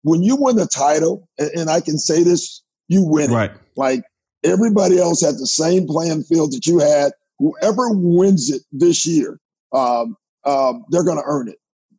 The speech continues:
Speaker 2: Okay.
Speaker 1: There are no free championships given in the N B A.
Speaker 2: That's actually, it's interesting to hear just from you. I just, because you hear this out, like, you know, whoever wins this year doesn't count. I, I actually think the exact opposite. I was actually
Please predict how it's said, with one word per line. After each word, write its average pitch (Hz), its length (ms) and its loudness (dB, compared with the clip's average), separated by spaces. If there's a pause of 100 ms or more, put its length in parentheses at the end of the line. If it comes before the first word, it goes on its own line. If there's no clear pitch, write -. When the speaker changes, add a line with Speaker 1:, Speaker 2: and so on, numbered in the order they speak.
Speaker 2:
Okay. 139 180 -2
Speaker 1:
There 185 100 2
are 160 200 0
no 180 500 0
free 180 340 -2
championships 139 800 -6
given 120 380 -2 (480)
in 139 140 2
the 131 140 2
N 123 120 0
B 117 140 0
A. 92 240 -4 (100)
Speaker 2:
That's - 180 -4
actually, 131 440 -2 (120)
it's - 520 -10
interesting 120 360 -6
to 101 60 -6
hear 110 180 -2
just 101 160 -6
from 95 140 -2
you. 98 160 0
I 98 60 -2
just, 117 200 -10 (720)
because 123 380 -4
you 135 180 -2
hear 127 240 0
this 104 420 -4
out, 104 200 -2
like, 101 140 -6
you 139 140 -2
know, 113 80 -2
whoever 147 260 -2
wins 135 340 -2
this 131 160 -6
year 131 120 0
doesn't 110 220 -4
count. 131 320 -4
I, 127 280 -2
I 151 60 0
actually 127 260 -4
think 104 180 -6
the 98 80 -4
exact 98 360 -4
opposite. 101 380 -4
I 98 100 -2
was 95 100 -4
actually 98 400 -6